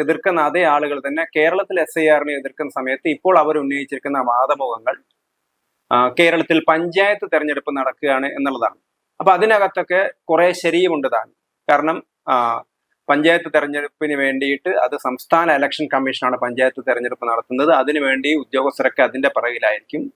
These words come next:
ജില്ലാ കളക്ടർ മുതൽ താഴേക്കുള്ള ഉദ്യോഗസ്ഥരൊക്കെ. അതുകൊണ്ട് അവർക്ക് ഈ പ്രക്രിയ നടത്താൻ പറ്റുമോ എന്നുള്ള ചോദ്യം, അതൊരു പ്രസക്തമായ ചോദ്യമാണ്. പക്ഷേ എന്തിനാണ് അവർ എസ് ഐ ആറിനെ തന്നെ എതിർക്കുന്നത്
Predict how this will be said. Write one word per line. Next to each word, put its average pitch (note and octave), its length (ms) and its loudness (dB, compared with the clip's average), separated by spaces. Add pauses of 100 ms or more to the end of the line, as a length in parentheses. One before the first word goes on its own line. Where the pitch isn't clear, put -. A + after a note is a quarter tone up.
(100)
ജില്ലാ B2+ 220 4
കളക്ടർ B2+ 380 -4
മുതൽ B2 240 0
താഴേക്കുള്ള A#2+ 480 0
ഉദ്യോഗസ്ഥരൊക്കെ. A2+ 680 -6 (400)
അതുകൊണ്ട് E3 400 4
അവർക്ക് D3 360 2
ഈ E3 200 0
പ്രക്രിയ C3+ 360 0
നടത്താൻ B2+ 440 -2
പറ്റുമോ C#3 360 -4
എന്നുള്ള D3+ 260 -2
ചോദ്യം, D3 380 0 (300)
അതൊരു G#3+ 420 4 (320)
പ്രസക്തമായ E3 680 0
ചോദ്യമാണ്. C3+ 400 -4
പക്ഷേ - 200 -4 (360)
എന്തിനാണ് G#3 420 4
അവർ F3+ 140 2
എസ് D3+ 320 -2
ഐ A3 100 4
ആറിനെ F#3 300 4
തന്നെ F3 220 -4
എതിർക്കുന്നത് D3+ 600 -2